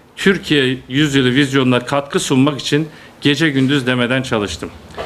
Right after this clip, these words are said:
Şimdi ise bu kutlu bayrağı daha da ileriye taşıyacak arkadaşlarımıza devredeceğiz. Bu süreçte en büyük teşekkürümü liderimiz ve Cumhurbaşkanımız Sayın Recep Tayyip Erdoğan'a borçluyum.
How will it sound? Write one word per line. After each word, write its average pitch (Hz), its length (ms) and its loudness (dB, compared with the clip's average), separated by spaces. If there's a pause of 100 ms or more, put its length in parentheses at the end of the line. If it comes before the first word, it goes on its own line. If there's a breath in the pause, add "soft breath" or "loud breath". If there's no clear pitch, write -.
(140 loud breath)
Şimdi 202 400 2
ise 156 380 2 (260)
bu 165 160 2
kutlu 165 380 0
bayrağı 127 480 0 (380 loud breath)
daha 156 320 0
da 135 140 0
ileriye 131 440 0
taşıyacak 135 440 -2 (220)
arkadaşlarımıza 131 1000 0 (220)
devredeceğiz. 95 680 -2 (540 loud breath)
Bu 208 100 4
süreçte 202 420 2
en 202 240 2
büyük 170 220 0
teşekkürümü 147 720 0 (140)
liderimiz 170 680 2
ve 156 120 2
Cumhurbaşkanımız 151 840 2
Sayın 151 320 0
Recep 147 380 0
Tayyip 139 340 -2
Erdoğan'a 127 600 -2 (480 loud breath)
borçluyum. 127 480 -2